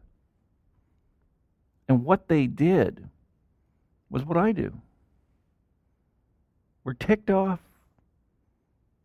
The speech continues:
But what they said was horrendous, and I don't ever want to hear those words out of your mouth.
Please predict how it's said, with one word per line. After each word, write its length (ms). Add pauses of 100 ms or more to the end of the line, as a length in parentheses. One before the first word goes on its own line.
(1600)
But 160
what 260
they 140
said 340
was 140
horrendous, 960
and 100
I 60
don't 260
ever 300
want 240
to 60
hear 220
those 200
words 320
out 80
of 60
your 120
mouth. 360